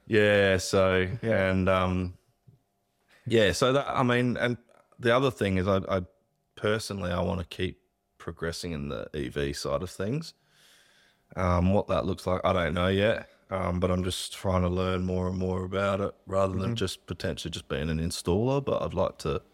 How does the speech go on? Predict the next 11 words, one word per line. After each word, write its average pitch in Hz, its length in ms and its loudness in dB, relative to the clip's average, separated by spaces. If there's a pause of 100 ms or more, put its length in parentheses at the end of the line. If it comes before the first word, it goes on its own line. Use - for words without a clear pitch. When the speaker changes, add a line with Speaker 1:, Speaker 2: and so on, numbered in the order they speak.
(360)
Speaker 2:
Yeah. 127 200 2 (360)
Speaker 1:
you - 80 -6
know, 95 120 -4
see, 95 600 -6 (160)
see - 340 2
how 95 160 4
far 95 340 4
that 98 180 0
space 92 360 0
goes 98 460 2
and, 95 200 -6